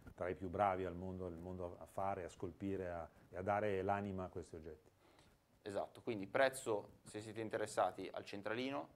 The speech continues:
Speaker 2: Sara vi risponderà per qualsiasi informazione, se volete ulteriori foto, adesso non ce l'abbiamo in questo momento qui da mostrarvi con noi perché è in galleria, ehm,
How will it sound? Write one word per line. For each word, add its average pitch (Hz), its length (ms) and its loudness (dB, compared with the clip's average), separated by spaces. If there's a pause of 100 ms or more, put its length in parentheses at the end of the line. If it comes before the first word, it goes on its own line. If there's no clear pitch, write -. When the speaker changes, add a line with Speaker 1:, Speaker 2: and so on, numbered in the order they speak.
Speaker 2:
Sara 85 340 0 (240)
vi - 80 -6
risponderà 90 560 -2 (200)
per - 120 -16
qualsiasi 95 340 -8
informazione, 101 880 -6 (300)
se - 160 -6
volete 92 420 0
ulteriori 95 480 0
foto, 98 680 -2
adesso 104 260 -4
non 104 100 -4
ce 104 120 -4
l'abbiamo 107 300 2
in 110 60 -4
questo 107 240 -8
momento 107 280 -4
qui 107 100 -4
da 104 80 -2
mostrarvi 104 560 -2 (120)
con 101 100 -6
noi 117 100 -2
perché 117 160 -4
è 120 60 -4
in 110 40 -4
galleria, 107 380 0 (560)
ehm, 92 760 0